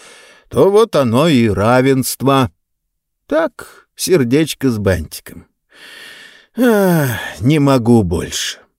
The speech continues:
Пропало бдительное око революции. Ослеп я от этого блеска.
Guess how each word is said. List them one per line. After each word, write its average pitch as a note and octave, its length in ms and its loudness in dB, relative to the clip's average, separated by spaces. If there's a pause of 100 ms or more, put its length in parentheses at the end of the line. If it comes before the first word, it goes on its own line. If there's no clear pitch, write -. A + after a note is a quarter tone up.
(160)
Пропало C3 600 2
бдительное A2 600 0
око F#2+ 300 0
революции. D#2+ 760 -6 (220)
Ослеп C3 760 0
я B2+ 200 4
от A2 140 -2
этого A2+ 320 2
блеска. A2+ 720 2